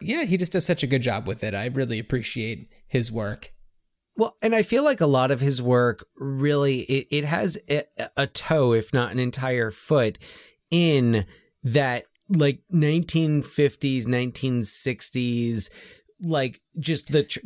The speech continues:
Speaker 1: Yeah.
Speaker 2: it's kind of about what's la-, what's beneath the surface
Speaker 1: Mm-hmm.
Speaker 2: of that, you know, the, the shiny surface, which I, I think why Divine was such a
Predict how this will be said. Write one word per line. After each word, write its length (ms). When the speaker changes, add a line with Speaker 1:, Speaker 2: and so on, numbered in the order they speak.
Speaker 1:
Yeah. 180
Speaker 2:
it's 160
kind 300
of 100
about 600
what's 440
la-, 380
what's 300
beneath 680
the 260
surface 840
Speaker 1:
Mm-hmm. 60
Speaker 2:
of 360
that, 260
you 160
know, 140
the, 320
the 320
shiny 800
surface, 340
which 180
I, 220
I 60
think 200
why 220
Divine 1000
was 280
such 260
a 140